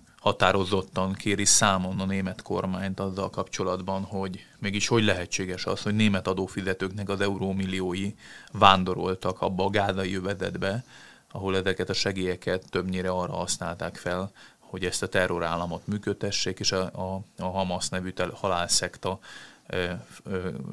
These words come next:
felkészüljön olyan brutális támadásokra, amelyeket többek között például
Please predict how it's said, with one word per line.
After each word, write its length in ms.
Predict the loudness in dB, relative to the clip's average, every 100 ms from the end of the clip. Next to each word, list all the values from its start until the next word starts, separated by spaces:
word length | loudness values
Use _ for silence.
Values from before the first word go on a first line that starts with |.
| -6
felkészüljön 880 | 2 2 0 0 0 0 -2 -4 -6 -10 -18 -8
olyan 420 | -2 -2 -2 -6 -12 -18 -20 -20 -12
brutális 540 | -8 -4 -2 0 -2
támadásokra, 800 | 0 0 2 0 0 -2 -2 -2
amelyeket 640 | 0 2 4 2 0 -2 -4 -14 0
többek 320 | 2 4 0
között 320 | -2 -2 -4
például 600 | -2 -2 -2 -2 -2 -6